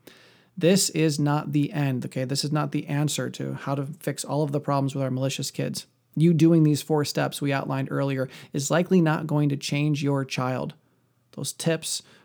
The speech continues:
are not going to guarantee anything. In fact, left to themselves, these principles aren't too much different than the secular notions for dealing with violent children. Everyone knows it's better to deal with a violent person when they're not angry.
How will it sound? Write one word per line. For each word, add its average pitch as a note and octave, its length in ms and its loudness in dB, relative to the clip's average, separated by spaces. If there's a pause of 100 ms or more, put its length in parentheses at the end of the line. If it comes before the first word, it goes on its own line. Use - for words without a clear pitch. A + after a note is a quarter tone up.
(100)
are C#3+ 60 -2
not C#3 200 -2
going C#3+ 320 0
to C#3 160 -4
guarantee D3 880 0
anything. C3+ 600 0 (320)
In D#3 80 0
fact, G3+ 360 0
left D#3 280 0
to A3 80 0
themselves, D3+ 720 -4 (220)
these G3 180 -2
principles D3 680 0
aren't E3 260 -2
too - 160 -2
much E3+ 220 0
different F3 280 -2
than C#3+ 100 0
the C#3 80 -2
secular D3 580 -2 (100)
notions C#3+ 680 0
for C#3 160 -4
dealing C#3 300 -2
with C3+ 120 -6
violent - 380 -6
children. - 420 -10 (960)
Everyone D#3+ 320 2
knows D3 200 2
it's C3+ 120 -6
better B2+ 260 -4
to B2 100 -6
deal C3 220 -6
with B2+ 140 -6
a B2+ 60 -8
violent B2 340 -8
person C3+ 360 -6
when B2+ 100 -4
they're A#2+ 80 -6
not A#2 220 -8
angry. C#3 400 2